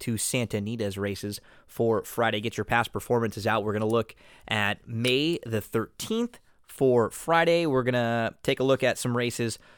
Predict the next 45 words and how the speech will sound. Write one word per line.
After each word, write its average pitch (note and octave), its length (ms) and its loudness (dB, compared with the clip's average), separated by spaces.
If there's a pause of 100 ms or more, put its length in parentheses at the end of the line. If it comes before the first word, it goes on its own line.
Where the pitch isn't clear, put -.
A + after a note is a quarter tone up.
(120)
starting B2+ 640 2 (880)
with, A2+ 400 -2
uh, G#2+ 300 4 (400)
with A#2 220 -2
the - 60 -4
fourth - 680 -8 (100)
race. G2 540 -6 (680)
Well, D3 140 2
because C#3+ 300 -2
the C3+ 80 -4
third E3 280 6
race C#3 300 4
I B2 60 6
thought G#2+ 220 0
was G#2 100 -4
gonna A2 160 -2
be G#2 100 -4
a G2+ 80 -2
little G2 160 -4
bit F#2 140 -10
chalky. G#2+ 280 -4
A A2 40 -6
couple C3 200 4
races A#2+ 300 2
early A2 220 0
on G2 80 -2
the G2 80 -8
card G2+ 200 0
I G2+ 60 -2
thought G2 180 0
were G2+ 80 -4
gonna G2 140 -4
be F2+ 120 -10
chalky. F#2+ 440 -4
Like, F#2+ 180 -6
Octane G2 540 -2
probably G2 220 -2
looks F#2+ 160 -6
pretty G2+ 180 -4
tough F#2+ 260 -4
in G2+ 80 -4
race F#2+ 200 -4
two G2+ 200 -6
to G2 80 -4
me. F#2+ 280 -6